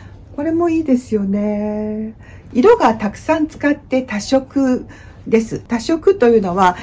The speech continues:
色が多ければ多いだけ手間がかかるんですね。ですからそれだけ大変になりますし、お値段にも反映するんですけれども、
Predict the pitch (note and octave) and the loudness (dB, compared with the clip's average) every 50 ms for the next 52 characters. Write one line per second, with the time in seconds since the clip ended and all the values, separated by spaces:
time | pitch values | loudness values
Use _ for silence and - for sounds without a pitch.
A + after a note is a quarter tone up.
0 | - - - - - G4+ G4+ D#4 C4+ - - A#3+ A3+ A3+ A#3 A3+ - G#3+ G3 F#3+ | -14 -12 -4 2 2 4 4 4 4 2 4 4 6 6 4 4 2 -2 -2 -2
1 | F3+ F#3+ F#3+ F#3+ G#3 A3 A3 G#3 G3+ A3 G#3 G3+ - - G#3+ G#3 G3+ - - - | 0 0 0 2 2 2 0 0 0 -2 -4 -4 0 0 0 0 0 -4 -12 -12
2 | - - C4 B3+ D4 D#4 C4+ G3+ - - - - G#3+ G3+ - E3 D3 C#3+ - - | -4 2 4 4 4 4 2 0 -2 -4 -4 -6 -6 -6 -6 -8 -8 -8 -8 -4
3 | - - A#3+ A#3+ - - - - - - - - - - B3+ B3 - - G#3+ F#3+ | -2 -2 -2 -2 -6 -14 -18 -18 -18 -20 -20 -12 -6 -6 -6 -4 -2 -2 0 0
4 | F3+ - - B3+ B3+ B3 A3+ A3+ A#3 A3+ A3+ A#3 A3+ A3+ A3 B3 A#3+ A3+ G#3+ G#3+ | 0 0 0 0 2 2 0 0 -2 -2 0 0 -2 0 0 0 0 0 0 0
5 | A3 G3+ - - - - - - - - - - G3 F#3+ F#3+ G#3 A3+ A3 A3+ B3 | 0 0 -2 -4 -8 -16 -18 -18 -18 -18 -12 -8 -6 -4 -2 -2 -2 0 0 -2
6 | B3 - - F#3+ F#3+ - - - A3+ - - G#3 G#3+ C4+ C#4 C#4 C4 A#3+ G#3+ G#3 | -4 -4 -8 -10 -10 -10 -8 -8 -8 -4 -2 0 2 2 2 4 2 2 4 2
7 | A3 G#3 G3+ F#3+ F#3+ G#3+ A3+ A3+ A3+ A3+ A3+ A3+ A3+ - A3+ A#3+ A#3+ A3+ F#3+ F#3 | 2 0 0 -2 -2 -2 0 2 2 4 2 2 0 -2 -2 -2 0 0 -2 -4
8 | F#3+ - - F3+ E3+ F3+ F#3 G3 F#3+ G3 | -4 -6 -6 -6 -4 -4 -2 -2 -2 -4